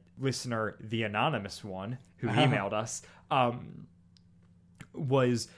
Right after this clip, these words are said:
Speaker 1: that while this episode did, like, s-, it doesn't directly pull from any of that stuff, that stuff is clearly feeding into this future mystery.
Speaker 2: Mm-hmm.
Speaker 1: Um, so if and when we ever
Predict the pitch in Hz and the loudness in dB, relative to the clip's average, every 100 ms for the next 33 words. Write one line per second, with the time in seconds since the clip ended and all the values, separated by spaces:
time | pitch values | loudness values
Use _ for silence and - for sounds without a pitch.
0 | - 156 - - 151 131 147 127 135 131 | -6 -4 -4 -6 -8 -4 0 2 2 0
1 | 131 135 156 165 147 147 131 131 123 117 | -2 0 0 2 -2 -4 -4 0 0 0
2 | 113 - 120 101 127 123 120 117 - - | -4 -12 -16 -4 0 0 0 -4 -12 -20
3 | - - - 131 120 - - - - - | -20 -20 -10 -2 0 -2 -10 -20 -20 -12
4 | - - - 156 170 131 156 147 147 123 | -12 -12 -8 2 2 6 6 6 2 -2
5 | 127 110 113 - 123 113 - 120 123 143 | -2 2 0 0 -6 -6 -2 -2 0 -4
6 | 143 143 147 151 - - 151 - 123 113 | -4 -2 -2 -2 -4 -2 -2 -2 2 2
7 | - - 120 117 - - 127 117 110 104 | 2 -2 -2 -2 -10 -8 -4 -2 -4 -8
8 | - 120 113 104 107 101 101 - 107 98 | -4 -2 -2 -4 -6 -6 -8 -8 -6 -6
9 | 98 98 - 107 - - 110 107 110 98 | -6 -8 -8 -10 -10 -10 -10 -8 -10 -8
10 | 123 - 190 214 - _ - 156 127 131 | -8 -4 -2 -4 -6 _ -4 0 2 0
11 | 107 113 107 104 - 120 156 139 135 113 | 0 0 -2 -4 -6 -4 -2 -2 -2 -4
12 | 110 107 104 101 104 101 95 | -4 -4 -4 -4 -4 -4 -6